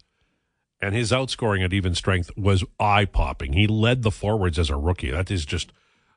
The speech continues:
stellar. And you could see it here in the fall. He anticipates well. He turns over pucks a lot. He's very quick with his hands, a s-, a big brain, you know, and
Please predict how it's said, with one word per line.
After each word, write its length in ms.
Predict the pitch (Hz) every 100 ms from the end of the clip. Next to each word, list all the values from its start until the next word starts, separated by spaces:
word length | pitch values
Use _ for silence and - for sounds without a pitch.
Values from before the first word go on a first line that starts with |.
| _
stellar. 680 | - - - 127 90 57 - - -
And 120 | 110
you 60 |
could 160 | 175 262
see 300 | - - 233
it 140 | 76
here 340 | 69 131 95 87
in 160 | -
the 80 | 104
fall. 460 | - 123 - 62 - _ _ _
He 180 | 104 95
anticipates 600 | 95 151 185 170 156 -
well. 140 | 139
He 100 | 101
turns 320 | - 135 147
over 200 | 135 120
pucks 260 | 101 110 -
a 40 |
lot. 200 | 101 98
He's 160 | 90 76
very 680 | 85 85 85 85 165 165
quick 240 | 110 135 123
with 120 | 95
his 140 | 90
hands, 360 | - 95 98 95 - - _
a 60 | -
s-, 260 | 73 - 65
a 120 | -
big 540 | 87 82 - 160 147 92
brain, 500 | 107 110 85 73 71 _ _ _ - _
you 120 | -
know, 280 | 101 98 98 -
and 340 | 101 95 98